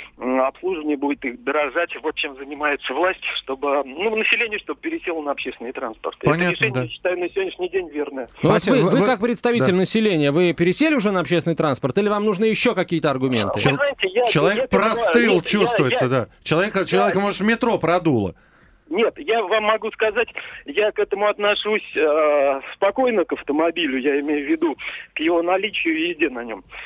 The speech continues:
Speaker 1: Ну, то есть есть какие-то поездки, где автомобиль полностью необходим, знаете. Ну, большие перевозки, какие-то дальние расстояния. А так, в принципе, э,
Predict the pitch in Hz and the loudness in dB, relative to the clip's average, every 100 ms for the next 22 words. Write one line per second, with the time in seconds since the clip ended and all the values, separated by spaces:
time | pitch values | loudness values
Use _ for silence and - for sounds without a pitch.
0 | - 147 - 208 190 165 208 - 190 185 | -10 -4 0 0 -2 -4 -4 -2 -4 -4
1 | 190 185 185 175 - - - 180 202 226 | -6 -2 0 0 -6 -18 -4 -2 -2 -4
2 | 285 - 175 - 165 180 190 180 - 392 | -8 -4 -4 -4 -6 -2 -2 -2 -2 -4
3 | - - 123 123 - 147 147 110 139 165 | -6 -12 -10 -8 -2 -2 -4 -12 -6 -6
4 | - - _ - 160 143 170 - 175 147 | -6 -14 _ -6 -4 0 -2 -2 -2 -2
5 | 160 180 185 - - 127 123 - 156 135 | -4 -2 -4 -6 -8 -8 -8 -8 -8 -6
6 | 127 - 139 147 120 110 - - - - | -12 -12 -6 -4 -4 -6 -8 -8 -6 -6
7 | - - 143 233 240 - 202 208 - 190 | -6 -2 0 0 -4 -4 -4 -4 -4 -6
8 | 190 190 170 - - - - 139 151 | -2 -2 -2 -6 -20 -20 -6 -2 2